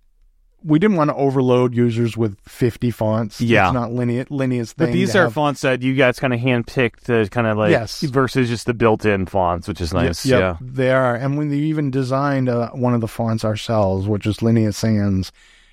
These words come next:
Speaker 1: in the app. So if you go and choose that font, it was hand created by us, by one of our, our,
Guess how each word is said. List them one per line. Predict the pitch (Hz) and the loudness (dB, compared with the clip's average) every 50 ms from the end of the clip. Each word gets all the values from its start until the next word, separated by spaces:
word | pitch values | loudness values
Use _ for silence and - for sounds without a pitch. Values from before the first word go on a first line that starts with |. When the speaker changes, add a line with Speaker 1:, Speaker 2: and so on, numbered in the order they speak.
| _ _ | _ _
Speaker 1:
in | - 135 117 | 0 2 4
the | 110 104 | 4 4
app. | 101 101 98 92 85 87 - | 4 2 0 -2 -4 -6 -10
So | - - 120 110 104 107 104 | -2 0 2 2 4 2 0
if | 95 - - | 0 -2 -2
you | 117 110 | -4 0
go | 110 120 117 117 | 2 2 4 4
and | 113 110 110 | 2 2 0
choose | - - - 143 143 131 - | -2 0 2 2 2 2 2
that | 131 120 117 101 | 2 0 0 0
font, | - - 110 107 107 104 101 95 - - _ | -2 -2 0 0 0 0 -2 -4 -8 -12 _
it | - 127 120 - - | -2 -2 -2 0 2
was | 131 113 104 92 - - - _ _ _ | 0 0 0 0 -4 -10 -16 _ _ _
hand | - - - 123 120 123 117 | -6 -2 2 2 4 4 2
created | - - 117 113 113 110 107 104 95 | 2 2 2 4 4 4 4 2 2
by | 101 107 104 104 | 2 2 2 0
us, | 98 92 107 98 90 - - | 0 0 0 -2 -2 -4 -2
by | - 107 104 101 101 - - - - - - - - _ - | -2 0 0 0 -2 -4 -6 -14 -20 -20 -20 -20 -20 _ 0
one | 123 127 127 | 2 4 4
of | 123 117 | 6 6
our, | 117 113 110 113 - - - - _ _ _ - | 6 4 4 2 0 -6 -14 -20 _ _ _ 0
our, | 120 113 113 107 | 2 2 2 2